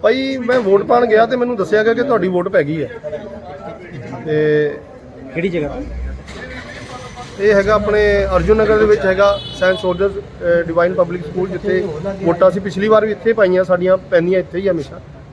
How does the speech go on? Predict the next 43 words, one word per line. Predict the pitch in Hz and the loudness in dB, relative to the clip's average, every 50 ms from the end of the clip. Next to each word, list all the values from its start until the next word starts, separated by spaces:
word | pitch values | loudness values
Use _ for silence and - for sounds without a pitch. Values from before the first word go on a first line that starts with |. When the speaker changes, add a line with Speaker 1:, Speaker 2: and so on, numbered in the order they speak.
| - | -6
Speaker 1:
ਤੇ | - 180 180 | -4 -2 2
ਪਰ | 175 202 196 196 | 4 6 6 8
ਐਤਕੀ | 196 196 196 - 240 226 | 8 6 6 2 -4 -4
ਜਦੋਂ | 220 226 233 | 0 2 2
ਵੋਟ | 214 214 208 202 | 4 4 4 2
ਪਾਉਣ | 202 208 214 208 208 | 4 2 2 2 4
ਗਏ | 208 214 214 | 4 4 4
ਤੇ | 208 220 | 4 4
ਉਹਨਾਂ | 220 220 220 | 2 2 2
ਨੇ | 220 | 2
ਕਹਿੰਦੇ, | 202 208 208 208 220 | 0 0 0 0 0
"ਤੁਹਾਡੀ | 214 226 202 175 | 0 0 0 0
ਵੋਟ | 180 175 185 180 | 0 0 0 2
ਪੈ | 180 196 196 | 2 2 2
ਗਈ।" | 190 208 | 4 2
ਮੈਨੂੰ | 202 196 196 196 196 | 2 2 2 2 0
ਯਕੀਨ | 185 175 160 175 180 185 | -2 -4 -6 -4 -2 0
ਨਹੀਂ | 190 202 | 2 2
ਹੈ, | 208 | 4
ਮੈਂ | 208 208 | 4 4
ਉਹਨਾਂ | 202 202 202 202 | 2 2 0 2
ਕੋਲ | 196 208 208 202 - - - | 2 0 0 0 -4 -6 -2
ਚੈੱਕ | - 180 175 - - | 0 0 0 -2 -6
ਕੀਤਾ, | 190 165 - 180 180 175 - - - - - - 165 | -10 -4 -2 0 0 0 -2 -6 -12 -16 -14 -4 0
ਮੇਰੇ | 170 180 180 190 196 202 202 202 202 202 196 185 - - 180 175 | 0 2 4 6 6 6 6 4 4 2 0 -4 -6 -6 -6 -2
ਮਤਲਬ | 170 175 175 185 190 190 | 0 0 2 2 0 -2
ਸਾਈਨ | - - 165 165 175 185 | -2 -2 -2 0 0 0
ਵੀ | 185 202 | -2 -4
ਕੀਤੇ | 190 196 - - 196 190 | -8 -10 -4 -2 0 2
ਹੋਏ | 190 185 180 | 2 4 4
ਆ, | 180 180 180 185 | 4 4 4 2
but | 180 165 | 0 0
ਸਾਈਨ | 160 175 170 180 196 196 | 0 0 2 2 2 2
ਮੇਰੇ | 190 185 190 196 196 | 2 2 4 4 2
ਮੈਚ | 196 196 185 170 165 160 170 175 170 185 | 2 -2 -4 -2 0 0 0 0 0 0
ਨਹੀਂ | 196 214 208 | 0 0 0
ਹੈਗੇ। | 165 151 196 214 - - - - 156 | 0 -2 -4 -8 -10 -14 -16 -4 0
ਮੈਂ | 160 175 180 175 | 4 4 4 4
ਸਾਈਨ | 175 185 185 190 202 | 4 2 2 2 2
ਹੋਰ | 185 185 160 | 2 0 0
ਤਰੀਕੇ | 147 165 160 160 190 185 | -2 -6 -8 -6 -4 -2
ਨਾਲ | 190 196 | -2 0
ਕਰਦਾ, | 190 185 180 185 208 214 | 2 0 0 0 -2 -4